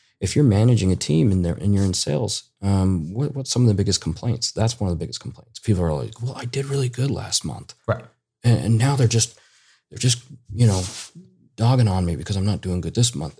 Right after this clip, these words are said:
Speaker 1: And they feel underappreciated,
Speaker 2: Mm-hmm.
Speaker 1: right? And where does that actually stack up on your business? See, is business more important than this individual? See, I don't know.
Speaker 2: Right.
Speaker 1: Right.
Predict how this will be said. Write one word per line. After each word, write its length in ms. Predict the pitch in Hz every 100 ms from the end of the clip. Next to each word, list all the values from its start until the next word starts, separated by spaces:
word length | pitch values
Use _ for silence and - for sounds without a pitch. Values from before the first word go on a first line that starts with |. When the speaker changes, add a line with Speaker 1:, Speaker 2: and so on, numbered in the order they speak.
| -
Speaker 1:
And 100 | 120
they 60 |
feel 200 | 117 87 92
underappreciated, 960 | 98 87 - 80 87 - - - - _ -
Speaker 2:
Mm-hmm. 200 | 113 95
Speaker 1:
right? 240 | 90 73 - _ _ _ _ _ -
And 320 | 95 87 120
where 140 | 120
does 120 | 151
that 120 | 120 71
actually 400 | 92 - 80 87
stack 300 | - 90 85
up 120 | -
on 100 | 64
your 100 | 67
business? 320 | 64 - -
See, 100 | 95
is 100 | 101
business 480 | 104 123 160 143 -
more 200 | 104 101
important 540 | 92 90 82 87 73 _ _ -
than 160 | 95 87
this 220 | 73 85
individual? 640 | 82 76 69 85 101 - _ _ _ _ _
See, 140 | - 104
I 80 |
don't 140 | 92 90
know. 200 | 120 - - _ -
Speaker 2:
Right. 120 | - -
Speaker 1:
Right. 300 | - 82 107